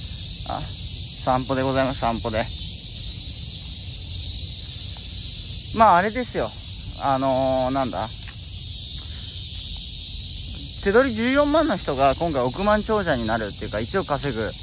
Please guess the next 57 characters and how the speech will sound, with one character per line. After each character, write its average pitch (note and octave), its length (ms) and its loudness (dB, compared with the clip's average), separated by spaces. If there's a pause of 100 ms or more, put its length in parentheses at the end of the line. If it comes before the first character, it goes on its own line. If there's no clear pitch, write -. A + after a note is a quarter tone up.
(580)
う - 20 0
ー、 A#2+ 300 2
み B2 140 2
た B2+ 100 2
い G#2+ 40 0
に G2+ 40 -2
し - 60 -4
と A#2 80 -4
き A#2+ 80 -4
ま A2+ 120 2
し G#2+ 80 -4
ょ A2+ 40 0
う G2+ 40 -4
か。 F2+ 160 -2 (640)
手 C#3+ 100 0
取 D#3 200 2
り D3+ 80 -2
十 D#3 260 0
四 D#3+ 300 2
万 D#3+ 160 2
の C#3 80 0
人 D3+ 160 -4
が B2+ 260 4 (460)
一 E3+ 140 -2
億 D#3 100 0
稼 C#3 200 0
ぐ B2 140 0
み G2 80 -4
た F2 140 -4
い - 40 -6
な - 120 -6
ね、 B2 140 -2
な B2 100 2
ん - 20 -2
か - 80 -6
そ - 80 -4
う A#2+ 60 0
い - 20 -2
う - 20 -2
タ B2+ 120 0
イ - 20 0
ト G#2+ 80 -4
ル F#2 80 -2
に F2+ 60 -6
し - 80 -6
と A2 80 -2
こ G#2 180 -2
う - 20 -6
か - 80 -2
な。 E2+ 120 -4 (2500)
で、 E3+ 100 4
久 F#3+ 140 4
保 B3+ 100 6
さ C4+ 200 8
ん - 20 6
は C4 100 6
ね、 F3+ 340 6